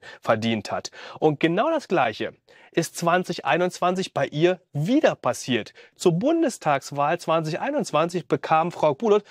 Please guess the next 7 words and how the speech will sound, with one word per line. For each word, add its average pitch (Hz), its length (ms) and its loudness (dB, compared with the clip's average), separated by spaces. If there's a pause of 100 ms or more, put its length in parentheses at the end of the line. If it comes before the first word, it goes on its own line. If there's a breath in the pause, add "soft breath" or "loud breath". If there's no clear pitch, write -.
(120 loud breath)
sogar - 320 -2
noch 151 240 -4
weniger 233 500 2
Stimmen 165 340 2
als 151 260 -4
zwanzig 156 400 0
siebzehn. 202 420 2